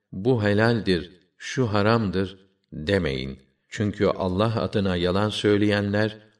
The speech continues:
asla iflah olmazlar. Onların bütün bulacakları dünyanın azıcık bir zevkidir.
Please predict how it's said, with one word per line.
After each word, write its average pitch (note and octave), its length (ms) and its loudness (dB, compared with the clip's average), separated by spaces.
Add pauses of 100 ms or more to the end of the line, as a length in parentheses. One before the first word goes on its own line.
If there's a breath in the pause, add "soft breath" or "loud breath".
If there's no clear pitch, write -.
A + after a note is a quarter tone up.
(160)
asla G2+ 500 0
iflah D#2 540 -4
olmazlar. C#2 680 -6 (340)
Onların G#2+ 680 2
bütün B2+ 420 -2
bulacakları F#2 880 0 (360)
dünyanın G2+ 840 0 (280)
azıcık F#2 540 0
bir F2 140 0
zevkidir. D2+ 800 -4